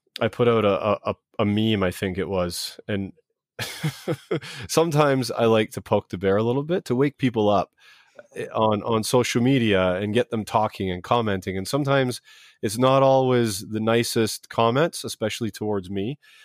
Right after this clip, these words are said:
Uh, but I poked the bear a little bit about a month ago, and, and I said,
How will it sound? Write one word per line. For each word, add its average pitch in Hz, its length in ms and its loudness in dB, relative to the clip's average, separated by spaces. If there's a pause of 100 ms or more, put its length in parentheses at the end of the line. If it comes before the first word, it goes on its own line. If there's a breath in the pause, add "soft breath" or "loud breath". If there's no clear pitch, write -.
(200 soft breath)
Uh, 107 240 2
but 117 300 2
I 127 80 0
poked - 280 0
the 151 60 -2
bear 120 180 4
a 110 60 2
little 107 180 0
bit 107 140 0
about 101 240 0
a 95 40 0
month 95 260 -4
ago, 98 260 0
and, 104 180 -2
and 110 100 -4
I 110 80 0
said, 107 400 0